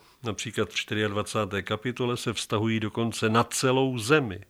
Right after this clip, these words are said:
Babylonští obchodníci ve své píše hospodářsky ovládali celý svět a svým rozhodujícím vlivem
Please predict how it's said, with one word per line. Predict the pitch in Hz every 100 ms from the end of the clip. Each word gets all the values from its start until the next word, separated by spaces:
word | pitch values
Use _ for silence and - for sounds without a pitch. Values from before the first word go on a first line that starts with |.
| _ _ _ _ _ _ _ _ _ _ _ _ - _ _ _ _ _ -
Babylonští | 123 190 240 - - 175
obchodníci | 185 - 208 208 185 190
ve | 180
své | - 185 170
píše | - 165 160 165
hospodářsky | 139 143 - 156 156 151 - 151
ovládali | 143 147 147 143 151 143
celý | - 143 139 117
svět | - 156 151
a | 110
svým | - 120 113
rozhodujícím | 117 123 127 131 127 - 107
vlivem | 95 113 113 143 156